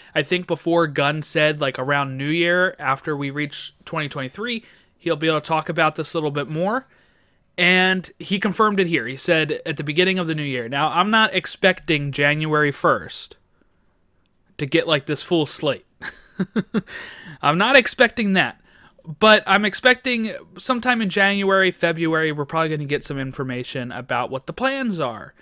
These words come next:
Uh, and I think Gunn might just do it over Twitter. I mean, he's been very active on Twitter and, uh, you know, communicating with the fans, which is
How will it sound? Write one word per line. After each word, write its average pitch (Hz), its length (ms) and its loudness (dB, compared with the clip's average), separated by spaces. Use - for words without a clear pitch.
Uh, 165 360 0
and 180 140 2
I 180 80 6
think 226 300 0
Gunn 196 240 4
might 185 340 0
just - 320 -2
do 165 200 0
it 208 60 2
over 240 240 4
Twitter. 247 540 2
I 147 80 -6
mean, 165 180 0
he's 180 180 -2
been 165 180 -4
very 185 260 4
active 190 680 -2
on 156 220 -4
Twitter 165 460 -2
and, 156 340 -2
uh, 139 320 -4
you 175 80 -2
know, 156 140 2
communicating 196 600 2
with 165 120 0
the - 80 -4
fans, 170 600 0
which 143 200 -8
is 139 280 -6